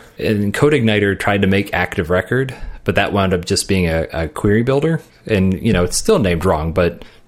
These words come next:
they started trying to go down that path. And Active Record seemed like a great pattern at the time, but I think it was more of the way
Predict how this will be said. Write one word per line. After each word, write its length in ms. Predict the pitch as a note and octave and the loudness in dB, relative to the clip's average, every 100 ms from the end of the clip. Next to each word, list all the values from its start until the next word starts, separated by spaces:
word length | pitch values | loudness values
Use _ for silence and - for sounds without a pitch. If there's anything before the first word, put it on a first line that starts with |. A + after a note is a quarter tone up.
| - | -6
they 200 | A2+ A#2+ | 0 0
started 320 | - A#2 G#2+ | 2 2 2
trying 220 | - G#2+ | 0 0
to 40 | G2 | 2
go 140 | F2+ | 2
down 180 | F#2 F#2+ | 2 0
that 140 | G#2+ | 0
path. 400 | - F2 F2 - - - - | 0 0 -2 -6 -18 -20 -8
And 140 | A#2 G#2+ | -2 0
Active 320 | A#2+ - D#3 | 0 0 0
Record 340 | C#3 - C3 | 0 0 -2
seemed 300 | - - D3 | 0 0 2
like 140 | C3 A#2+ | 0 0
a 60 | |
great 240 | G#2+ A2 - | 2 0 0
pattern 400 | - D#3+ D3 F#2 | -2 0 2 0
at 100 | D#2+ | 0
the 80 | E2+ | -2
time, 680 | - F2 F2 E2+ F2 - - | 0 0 0 0 -2 -6 -2
but 140 | A2+ | 2
I 120 | F#2 G#2 | 2 0
think 360 | - C3+ D3+ | -2 -4 0
it 40 | D3 | 0
was 220 | C3 A2 | 0 2
more 400 | G#2+ A2 A2 A2 | 2 2 2 2
of 200 | G#2 G2+ | 0 0
the 80 | G2 | 0
way 540 | F#2+ F#2 F#2 F#2 F2+ | 2 2 2 2 0